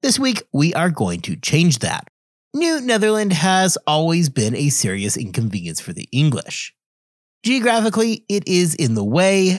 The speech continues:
driving a literal wedge between the New England colonies and the southern Chesapeake colonies. It also meant that the Dutch had control over the Hudson, as well as one of the better natural ports into colonial America.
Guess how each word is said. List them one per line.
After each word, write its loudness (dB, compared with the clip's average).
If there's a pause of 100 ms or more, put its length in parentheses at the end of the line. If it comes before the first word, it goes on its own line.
driving 0
a 0
literal 2
wedge -2
between -2
the 2
New 2
England -2
colonies 0 (100)
and 0
the 0
southern -2
Chesapeake 0
colonies. -8 (680)
It 0
also 0
meant 0
that -6
the -2
Dutch 0
had 2
control -2
over -6
the -4
Hudson, -2 (360)
as 0
well 0
as 2
one 2
of -2
the 2
better 0
natural 0
ports -4
into -2
colonial 0
America. -2